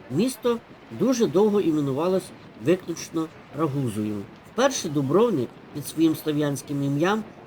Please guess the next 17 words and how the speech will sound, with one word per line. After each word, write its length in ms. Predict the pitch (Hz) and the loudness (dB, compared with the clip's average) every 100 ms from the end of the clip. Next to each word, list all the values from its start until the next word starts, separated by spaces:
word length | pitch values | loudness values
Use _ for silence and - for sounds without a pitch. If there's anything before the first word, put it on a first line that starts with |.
| - 117 | -14 -2
згадується 640 | 190 254 240 226 - 214 - - - | 0 2 2 0 -2 -6 -8 -18 -6
у 80 | 151 | -2
грамоті 520 | 135 180 165 151 156 | 2 4 4 2 -2
боснійського 840 | 131 139 147 190 208 - 165 160 - - - | -4 -4 -2 -2 -2 -4 0 0 -2 -10 -14
бана 480 | 120 156 233 214 202 - - - | 0 4 4 4 0 -4 -8 -2
Куліна 520 | 202 160 131 117 110 - - - 143 | 0 2 0 -2 -6 -10 -20 -10 -2
від 200 | 156 - | -2 0
тисяча 420 | 240 262 226 214 | -2 -2 -4 -8
сто 320 | - 196 185 - - 147 | -2 0 0 -2 -6 0
вісімдесят 480 | 202 220 196 185 139 | 0 0 0 -2 -2
дев'ятого 560 | 143 156 - 156 180 | 0 0 -2 2 4
року, 340 | 175 117 - 107 - - - - | 4 2 -4 -16 -16 -20 -16 -4
а 140 | 143 | -2
офіційно 720 | 147 160 147 254 285 226 127 113 - - - - | -2 -4 -4 0 2 2 2 -2 -12 -20 -12 -2
слов'янське 540 | 156 160 151 - 151 | 2 2 2 -2 -2
ім'я 240 | 147 147 | 0 0
Дубровник 580 | 127 143 147 139 123 113 | 0 0 0 0 0 -2